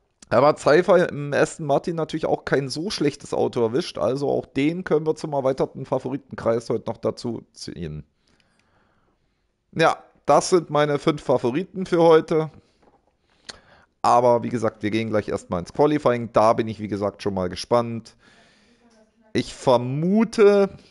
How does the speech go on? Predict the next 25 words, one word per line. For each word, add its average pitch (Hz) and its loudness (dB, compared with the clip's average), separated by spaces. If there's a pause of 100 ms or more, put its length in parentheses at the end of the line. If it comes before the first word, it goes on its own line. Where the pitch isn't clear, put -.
(120)
dass 131 2
wir, 123 2
wenn 160 0
Stingray 151 2
die 117 -4
Runde 110 -2
hinbekommt 139 0
im 104 -4
Red 90 -2
Bull, 95 0 (540)
dass - 0
wir 131 4
eine 120 2
Zeit 120 2
unter 135 -2
eins 101 0
elf 87 -2
sehen 71 -10
werden. 65 -14 (2250)
Ist 180 0
mit 156 0
dem 151 2
Red 135 2
Bull 110 2
möglich, 226 -2